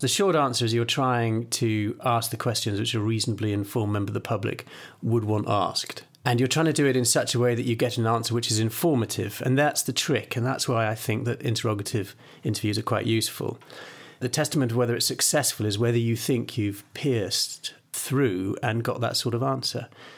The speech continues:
And then you select the material, design the questions, and instruct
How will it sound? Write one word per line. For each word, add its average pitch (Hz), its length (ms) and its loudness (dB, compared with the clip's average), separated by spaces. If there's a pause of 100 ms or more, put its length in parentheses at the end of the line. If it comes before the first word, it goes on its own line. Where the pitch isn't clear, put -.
(180)
And 104 140 0
then 104 100 2
you 110 80 0
select 113 320 0
the 117 60 0
material, 107 500 0
design 104 360 2
the 101 60 0
questions, 101 840 -2
and 113 160 -2
instruct - 960 -2